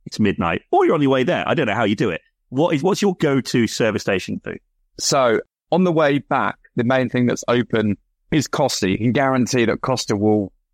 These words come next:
Speaker 2: remain open. So I will just rely on, uh, tea to see me through. I drink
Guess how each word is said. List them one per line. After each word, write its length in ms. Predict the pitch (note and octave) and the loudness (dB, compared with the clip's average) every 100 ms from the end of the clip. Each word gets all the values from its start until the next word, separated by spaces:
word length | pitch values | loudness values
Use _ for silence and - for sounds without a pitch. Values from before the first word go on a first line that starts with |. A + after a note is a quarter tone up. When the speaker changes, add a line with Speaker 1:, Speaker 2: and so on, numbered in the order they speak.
| - - | -18 -4
Speaker 2:
remain 460 | A2+ A2+ A2+ A2 - | -2 0 0 0 0
open. 420 | G#2+ G#2 - F2 - _ _ _ - | -2 -2 -2 -6 -8 _ _ _ -6
So 400 | B2 A2+ A2 - | 0 2 2 0
I 100 | A#2 A2+ | -2 0
will 220 | C#3 B2+ | 0 0
just 220 | A#2 - | -2 -2
rely 500 | A2 G#2+ G#2+ G#2 G#2 - | 0 2 2 2 0 0
on, 400 | G2+ G2+ G2+ F#2+ - G2+ | 0 2 0 -4 -6 -2
uh, 180 | G2+ - | 0 0
tea 380 | - G#2+ F2+ - _ _ _ _ _ | -2 0 0 -2 _ _ _ _ _
to 140 | A#2 | -4
see 180 | G2+ A#2 | 0 0
me 120 | G2 F2+ | 0 0
through. 320 | G2+ E2+ D#2+ - | 0 -2 -2 -4
I 80 | |
drink 340 | A#2 A2+ G2+ | -2 -2 -2